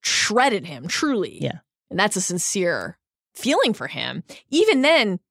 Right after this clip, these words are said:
Speaker 1: he can't help but say to her, "Yeah, I've wanted you dead
Speaker 2: Right.
Speaker 1: for a
Speaker 2: Sure.
Speaker 1: while.
Speaker 2: A long
Speaker 1: And I know
Speaker 2: time.
Speaker 1: you want me dead."
Speaker 2: Right.
Speaker 1: So that's not just, that's not something you just get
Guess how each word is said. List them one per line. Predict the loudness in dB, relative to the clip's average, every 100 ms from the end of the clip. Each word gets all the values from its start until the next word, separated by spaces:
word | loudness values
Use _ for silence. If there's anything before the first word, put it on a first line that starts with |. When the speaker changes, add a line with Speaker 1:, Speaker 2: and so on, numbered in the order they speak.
| _ _ _
Speaker 1:
he | -4
can't | 2 2
help | 2
but | 2
say | 2
to | 4
her, | 2 0
"Yeah, | 0 4 4
I've |
wanted | 4 4 4
you | 4
dead | 6 4 4 0
Speaker 2:
Right. | 2 4 4
Speaker 1:
for | 4
a | 6
Speaker 2:
Sure. | 8 8
Speaker 1:
while. | 6 4 2
Speaker 2:
A |
long | 4 6
Speaker 1:
And | 8
I |
know | 6
Speaker 2:
time. | 6
Speaker 1:
you |
want | 4 2
me | 2 2
dead." | 2 2 4
Speaker 2:
Right. | 4
Speaker 1:
So | 4
that's | 4 2 0
not | 0
just, | -2 -4 -2
that's | -4 -2
not | -6
something | -2 0
you | 0
just | -2 -4 -4
get | -2 -2